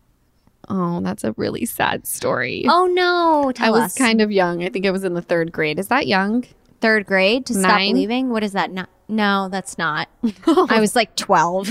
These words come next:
Speaker 2: <laughs> I was like, <laughs> "Oh, God."
Speaker 1: Well, I wish I w-, believed a little longer, but
Speaker 2: Yeah.
Speaker 1: I, I used to go to my grandma's house every Monday after school.
Speaker 2: Mm-hmm.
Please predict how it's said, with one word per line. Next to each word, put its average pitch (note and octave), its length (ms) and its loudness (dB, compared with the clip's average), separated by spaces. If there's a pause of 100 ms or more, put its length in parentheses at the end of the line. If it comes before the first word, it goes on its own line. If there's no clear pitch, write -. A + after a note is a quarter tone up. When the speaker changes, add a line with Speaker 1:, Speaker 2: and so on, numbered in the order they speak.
(160)
Speaker 2:
<laughs> - 100 -16
I F#4 80 2
was - 140 2
like, E4 1300 0
<laughs> - 60 -20
"Oh, G#3+ 240 -2
God." E3 380 0 (500)
Speaker 1:
Well, C4+ 120 6
I A3+ 220 4
wish A#3+ 280 2
I D4+ 60 2
w-, A#3 180 0
believed F3+ 760 -2 (360)
a G3+ 100 2
little F#3+ 240 2
longer, E3 420 0
but G#3 120 0
Speaker 2:
Yeah. G#3 200 0 (160)
Speaker 1:
I, F#3+ 40 0
I - 40 2
used A3 320 0
to C4 60 2
go G#3+ 180 2
to G#3 60 0
my G#3 160 0
grandma's F#3 760 -2
house A3+ 560 0 (600)
every F#3+ 280 2
Monday F3 380 0
after F3 320 -2
school. E3+ 480 0 (180)
Speaker 2:
Mm-hmm. G3 280 -6